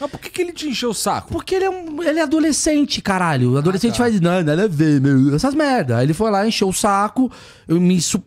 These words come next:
Speaker 2: achei insuportável, mandei tomar no cu. Beleza,
Speaker 1: Tá.
Speaker 2: acabou. Vai embora.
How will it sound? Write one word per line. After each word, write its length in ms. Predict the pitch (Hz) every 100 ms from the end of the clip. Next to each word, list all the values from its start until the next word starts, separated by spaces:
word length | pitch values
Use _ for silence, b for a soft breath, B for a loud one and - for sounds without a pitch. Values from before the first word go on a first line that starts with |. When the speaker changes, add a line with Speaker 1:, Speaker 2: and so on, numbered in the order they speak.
| 151
Speaker 2:
achei 220 | 151 180
insuportável, 520 | 185 220 247 233 202
mandei 160 | 208 226
tomar 200 | 233 240
no 80 | 254
cu. 200 | 175 117 - -
Beleza, 300 | 208 120 143
Speaker 1:
Tá. 60 | -
Speaker 2:
acabou. 280 | 196 147 - -
Vai 100 | 180
embora. 280 | 202 123